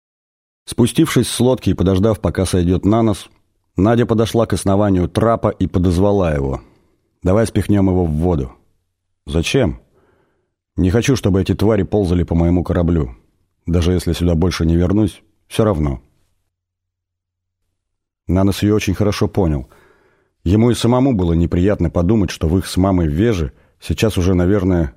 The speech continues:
живёт кто-то чужой. Так то люди, а тут... Вместе им удалось приподнять и оттолкнуть в воду трап. Затем Надя вдруг выпрямилась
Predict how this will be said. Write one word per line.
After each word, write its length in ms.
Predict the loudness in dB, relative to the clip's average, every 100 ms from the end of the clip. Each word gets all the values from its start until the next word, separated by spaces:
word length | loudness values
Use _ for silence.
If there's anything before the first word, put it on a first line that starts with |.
| _
живёт 340 | -4 -2 -2
кто-то 240 | -4 -6 -6
чужой. 520 | -4 -2 0 -2 -4 -12 _ _ _ _ _ _ _ _ _ -8
Так 160 | -4
то 140 | 0 2
люди, 520 | 2 0 0 -2 -6 _ _ _
а 140 | -6 -6
тут... 420 | -2 -2 -2 -14 _ _ _ _ _ _ _ _ _ _ _ _ _ _ _ _ _ _ _ _ _ _ _
Вместе 400 | 2 2 2 0
им 80 | 2
удалось 320 | 2 0 -2
приподнять 580 | -4 -2 0 2 0 -2
и 40 |
оттолкнуть 500 | -4 -2 -2 0 -2
в 60 | 0
воду 280 | 0 0 -2
трап. 400 | -2 -2 -4 -10 _ _ _ _ _ _ _ -2
Затем 360 | -2 2 0
Надя 180 | 2 0
вдруг 300 | 0 0 0
выпрямилась 640 | 0 0 0 2 0 -4